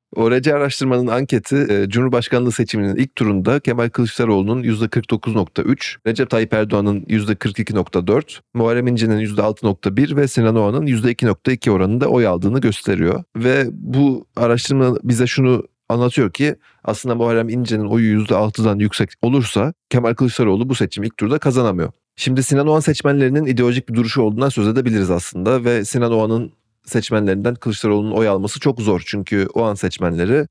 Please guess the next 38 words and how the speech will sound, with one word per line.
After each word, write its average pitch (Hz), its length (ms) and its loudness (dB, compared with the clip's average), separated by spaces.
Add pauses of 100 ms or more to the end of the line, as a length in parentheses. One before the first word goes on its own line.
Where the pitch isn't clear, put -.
milliyetçi 117 560 0
ideolojiye 98 480 0
sahip, 117 480 -2 (160)
Hüdapar'dan 107 800 -2 (200)
rahatsız 101 340 -4
olan, 98 500 -2
e, 98 80 -2
ya 98 160 0
da 92 80 0
ekonomik 110 480 -2
gidişattan 95 460 -2
rahatsız 87 340 -2
olan 92 120 -2
M 95 140 0
H 95 60 0
P'liler 104 440 -2
ya 117 180 0
da 127 220 0 (120)
H 135 140 2
D 120 100 2
P'nin 113 340 -2 (220)
desteğinden, 101 600 0
Kılıçdaroğlu'na 101 500 0
desteğinden 101 400 0
rahatsız 98 280 -2
olan 123 300 0
bazı 104 240 0
İYİ 131 100 2
Partiler 92 380 -2
olabilir. 85 480 -2 (140)
Bunlar 139 280 2
kendi 135 220 0
içerisinde 110 340 0
tutarlı 123 420 0
milliyetçi 120 540 0
ideolojik 110 400 0
bir 147 100 2
grup. 117 340 -2